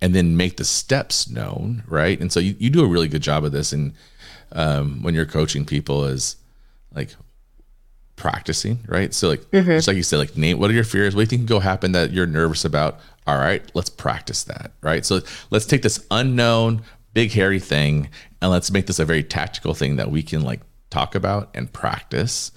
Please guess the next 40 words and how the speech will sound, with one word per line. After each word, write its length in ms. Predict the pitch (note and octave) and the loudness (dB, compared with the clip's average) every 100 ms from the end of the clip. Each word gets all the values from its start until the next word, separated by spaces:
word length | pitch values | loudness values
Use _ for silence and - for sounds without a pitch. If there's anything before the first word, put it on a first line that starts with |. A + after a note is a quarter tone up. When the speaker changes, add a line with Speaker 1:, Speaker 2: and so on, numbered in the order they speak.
| - | 2
Speaker 2:
Mm-hmm. 260 | F3+ D#3+ | 2 4
Speaker 1:
And 140 | D3+ F#2 | 2 2
the 60 | |
more 180 | E2+ E2+ | 4 2
that 80 | D#2 | 2
you 80 | G#2+ | 0
practice 500 | - D#2 - C2+ C#2+ | -2 -4 -4 -4 0
it, 240 | B2 - | 0 0
the 80 | F2 | 0
more 140 | F2 | 2
that 60 | C#2+ | 2
you 80 | C2+ | 0
access 280 | C2+ E2 | -2 -4
reinforcement 640 | E2 E2 E2 D2 D#2 F2 F2 | -4 -4 -2 0 0 -2 -4
for 240 | - F#2 | 0 0
doing 320 | G2 D2+ A#1 A#1 | 0 -2 -4 -4
it. 220 | D2 - | -4 -4
So 80 | E2 | -4
it 40 | |
becomes 600 | - - D2+ E2+ G#2 - - - - | -4 -4 -2 -2 -2 -6 -10 -20 -14
this, 220 | G2+ - - | -6 -6 -2
like, 160 | D2+ C#2+ | -4 -4
known 280 | C#2 D#2 | -2 -2
thing 140 | E2 F2 | 0 -2
that 80 | D2+ | -2
you 100 | D2+ | -2
can 140 | F2+ | 0
address, 640 | F#2 C2+ A1 - - - - - - | 0 -2 -4 -4 -6 -6 -8 -18 -16
becomes 300 | - F2+ D2+ | -4 -2 -2
less 180 | B1+ D2 | -2 -2
scary. 680 | - - B1+ A1+ G#1+ C2+ F2 - - _ - - | -4 -4 -4 -4 -4 -6 -8 -14 -20 _ -20 -2
Um, 520 | D2+ D2 C2+ B1+ B1 - _ - _ - | 2 4 2 -2 -6 -12 _ -20 _ -6
and 140 | F2 F2 | 2 4
it 80 | |
be, 180 | E2 F2+ - | 4 2 0
you 200 | - G2 | -2 2
know, 160 | F2+ E2+ | 2 2
and 140 | G2 | 2
even 320 | F#2+ C#3 C3+ - | 4 4 4 0
if, 600 | G2+ A2 F#2+ - - - | 2 2 2 -4 -12 -16